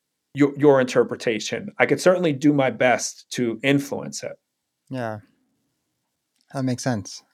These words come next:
Speaker 2: Um, you said the logo doesn't matter that much. Does your brand name and logo, how, how much does that matter? Like, people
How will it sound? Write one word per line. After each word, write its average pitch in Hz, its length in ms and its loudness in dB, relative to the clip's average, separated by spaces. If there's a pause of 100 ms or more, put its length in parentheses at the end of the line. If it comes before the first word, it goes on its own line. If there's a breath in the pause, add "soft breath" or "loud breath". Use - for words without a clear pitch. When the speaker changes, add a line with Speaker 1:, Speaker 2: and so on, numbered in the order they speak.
(120)
Speaker 2:
Um, 135 360 6 (1800)
you 131 80 2
said 135 280 -2
the 123 120 0
logo 120 320 2
doesn't 110 280 -2
matter 113 260 2
that 101 200 -2
much. 101 360 -8 (460)
Does 131 380 4 (1500)
your 131 120 -2
brand 131 380 2
name 123 420 2
and 113 160 -2
logo, 113 720 2
how, - 200 -8 (640)
how 147 260 2
much 147 320 0
does 123 300 2
that 101 180 -2
matter? 101 360 -8
Like, 113 220 -4 (580)
people 123 380 0